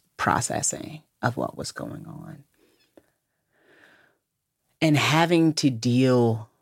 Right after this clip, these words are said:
with that, I think, having to deal with that is probably the thing that, um,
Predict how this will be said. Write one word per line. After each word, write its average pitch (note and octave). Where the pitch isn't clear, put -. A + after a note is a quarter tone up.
with A#2+
that, A2+
I B2
think, A2+
having F#3
to F3
deal D3+
with C3
that G#2
is G#2+
probably G#2
the A#2
thing E2
that, G#2
um, C#2+